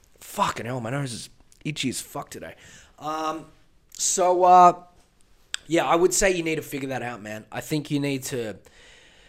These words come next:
I think before you get into a long-term relationship, because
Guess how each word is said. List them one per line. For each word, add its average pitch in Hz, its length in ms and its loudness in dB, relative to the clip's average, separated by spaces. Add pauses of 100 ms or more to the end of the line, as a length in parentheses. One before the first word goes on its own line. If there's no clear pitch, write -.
(200)
I 160 80 -2
think 190 200 2
before 180 380 6
you 180 100 -2
get 156 220 2
into 143 400 -8 (160)
a 131 60 -12
long-term 143 580 -8
relationship, 135 840 -10
because 123 420 -12